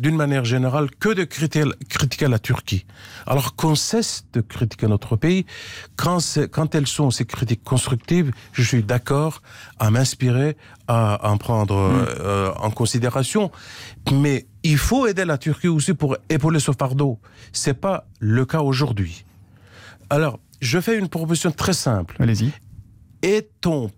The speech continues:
Speaker 1: prêt dans un pays quelconque en Europe, demain, pour accepter cinq mille migrants syriens ?
Speaker 2: Donc
Speaker 1: Cinq mille.
Speaker 2: c'est ce que vous demandez à la France. Alors vous dites à la France,
Speaker 1: Est-ce
Speaker 2: prenez
Speaker 1: que
Speaker 2: cinq mille migrants.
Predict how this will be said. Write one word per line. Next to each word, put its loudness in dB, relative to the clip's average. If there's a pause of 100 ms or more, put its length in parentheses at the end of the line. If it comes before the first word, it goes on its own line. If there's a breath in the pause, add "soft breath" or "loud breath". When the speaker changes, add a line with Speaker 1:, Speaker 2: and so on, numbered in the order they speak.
Speaker 1:
prêt 0 (240)
dans 0
un 2
pays 2
quelconque 0
en 2
Europe, 0 (1080 loud breath)
demain, 0 (1120 soft breath)
pour -2
accepter 0
cinq -2
mille 2
migrants 2
syriens ? 0
Speaker 2:
Donc -16 (1040)
Speaker 1:
Cinq 0
mille. 2
Speaker 2:
c'est 0
ce -6
que 0
vous -2
demandez 0
à 0
la 0
France. -4
Alors 0
vous 2
dites 0
à 2
la 2
France, 0
Speaker 1:
Est-ce 2
Speaker 2:
prenez 0
Speaker 1:
que 0
Speaker 2:
cinq 2
mille -2
migrants. -2